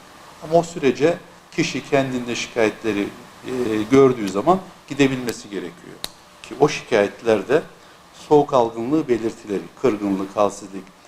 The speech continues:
ateş, öksürük, aksırık, terleme, boğaz ağrısı gibi şikayetler ki günümüzde boğaz ağrısı daha çok çıkıyor önümüze. Bunlar olduğu zaman ister evde istirahat etsin,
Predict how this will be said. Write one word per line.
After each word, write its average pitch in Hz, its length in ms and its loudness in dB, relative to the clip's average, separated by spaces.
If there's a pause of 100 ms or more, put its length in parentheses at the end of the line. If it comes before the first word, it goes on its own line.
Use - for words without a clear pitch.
(120)
ateş, - 520 -4 (320)
öksürük, 104 580 -4
aksırık, - 540 -6
terleme, 104 540 2 (640)
boğaz 113 300 4
ağrısı 107 420 0 (220)
gibi 113 180 -12
şikayetler 104 680 -2
ki - 180 -8 (400)
günümüzde 110 460 -6
boğaz 107 240 4
ağrısı 101 340 -2
daha 113 180 4
çok - 220 -18
çıkıyor 90 320 -14 (220)
önümüze. 92 440 -8 (440)
Bunlar 180 240 2
olduğu 127 340 2
zaman 104 320 2 (720)
ister - 320 2
evde 156 260 6
istirahat 135 500 2
etsin, 123 380 -6